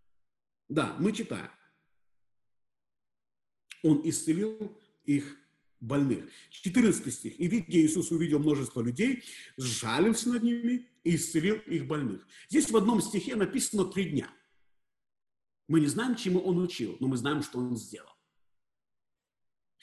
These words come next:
И вот, э, прямо в разгар <coughs> этого служения подходят ученики Иисуса Христа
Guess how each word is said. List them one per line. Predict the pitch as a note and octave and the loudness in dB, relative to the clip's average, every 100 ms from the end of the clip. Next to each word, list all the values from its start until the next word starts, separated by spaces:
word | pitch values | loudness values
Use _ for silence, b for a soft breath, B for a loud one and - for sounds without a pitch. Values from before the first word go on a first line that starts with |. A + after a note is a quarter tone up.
| B B | B B
И | - | 6
вот, | A#3+ G4+ B3 | 8 10 12
э, | G#3+ | 10
прямо | - F4 D#4+ G3 | 8 6 10 8
в | D3 | 6
разгар | E3 D#3+ G#3+ G#3 F#3 B B B - | 0 2 2 2 0 B B B 2
<coughs> | - - - - - | 6 6 8 4 4
этого | G#3 D#3+ C#3+ | 0 -2 -4
служения | - C#3 C3+ C#4+ B3+ C#4 - b b _ | -6 -6 -4 -2 -2 -4 -10 b b _
подходят | - - C#4+ B3+ - - _ _ _ _ _ _ _ _ _ - - _ | -12 -8 -4 -4 -6 -12 _ _ _ _ _ _ _ _ _ -20 -20 _
ученики | F3 - - D#3+ D#3+ G#3 A#3 | -6 -6 -6 -2 0 0 -4
Иисуса | - A3+ F#3+ | -4 -6 -8
Христа | - C#3 - A#3 B3+ A#3 | -6 -4 -4 -4 -4 -4